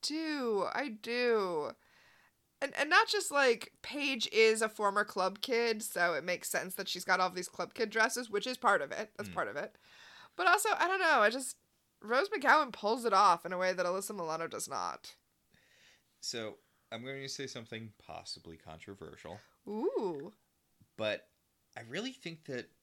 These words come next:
Speaker 2: post-Cole season five Charmed kind of hits a certain sweet spot.
Speaker 1: I think you've said this before.
Speaker 2: Yeah. I mean, I've talked about liking this era of Charmed a lot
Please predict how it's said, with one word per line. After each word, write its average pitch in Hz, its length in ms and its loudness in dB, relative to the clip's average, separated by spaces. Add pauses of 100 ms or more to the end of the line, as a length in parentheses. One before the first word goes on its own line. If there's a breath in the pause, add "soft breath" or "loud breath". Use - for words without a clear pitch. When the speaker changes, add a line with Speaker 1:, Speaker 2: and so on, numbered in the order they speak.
(460)
Speaker 2:
post-Cole 117 1120 -8
season 104 640 -10
five 92 520 -10
Charmed 95 600 -14 (300)
kind 101 200 -10
of 113 120 -8
hits - 220 -14
a 110 60 -12
certain 98 420 -6
sweet - 400 -12
spot. 156 400 -10 (500 loud breath)
Speaker 1:
I 269 60 -6
think 403 220 0
you've 571 80 -10
said 349 160 -2
this 254 120 -6
before. 240 540 0 (480)
Speaker 2:
Yeah. 135 200 -8 (500 soft breath)
I 143 80 -8
mean, 170 160 -4
I've 175 120 -6
talked 254 280 -4
about 160 240 -4
liking 113 680 -6
this 104 400 -4
era 98 400 -2
of 92 180 -14
Charmed 92 400 -12
a 90 60 -14
lot 87 220 -12